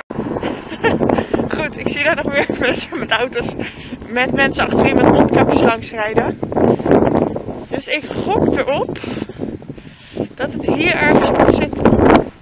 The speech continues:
Tenminste, daar komt het wel op neer, denk ik. Ik heb anders geen flauw idee. Op de autoweg stond dat je die thee moest volgen.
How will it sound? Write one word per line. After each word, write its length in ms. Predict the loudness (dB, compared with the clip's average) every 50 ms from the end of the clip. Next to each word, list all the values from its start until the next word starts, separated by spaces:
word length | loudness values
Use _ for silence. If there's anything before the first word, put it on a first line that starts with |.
| -18 -18 -18 -18 -20 -20 -20 -20 -20 -20 -20 -20 -20 -20 -20 -20 -18 -18 -16 -14
Tenminste, 460 | -12 -10 -10 -10 -10 -10 -8 -8 -8 -6
daar 140 | -8 -10 -12 -10
komt 260 | -10 -10 -10 -10 -12
het 180 | -12 -8 -6 -6
wel 280 | -4 -4 -6 -8 -8 -12 -18 -20 -20 -20 -20 -20 -20 -20 -20 -20 -20 -20 _ -20 -20 -20 -20 _ _ -20 _ _ _ _ _ _ _ -20 -14
op 160 | -8 -8 -8 -8
neer, 400 | -8 -10 -6 -4 -4 -4 -4 -6
denk 260 | -8 -8 -4 -2 0
ik. 240 | 0 0 0 -2 -6 -12 -16 -16 -16 -16 -16 -18 _ _ _ -20 _ _ -16 -14 -14 -14 -16 -18 -20 -20 -20 -20 -20 _ _
Ik 100 | -12 -10
heb 240 | -10 -10 -8 -2 -2
anders 320 | -2 -2 -2 -4 -6 -6
geen 220 | -4 -4 -4 -4 -2
flauw 240 | 0 2 2 2 4
idee. 200 | 4 2 2 2
Op 80 | 2
de 60 | 4
autoweg 440 | 6 6 6 6 4 2 2 2 2
stond 180 | 2 2 4 4
dat 100 | 4 4
je 60 | 4
die 140 | 4 4 6
thee 200 | 6 6 6 6
moest 200 | 4 4 2 2
volgen. 560 | 2 2 0 0 0 -2 -2 0 -2 -2 -2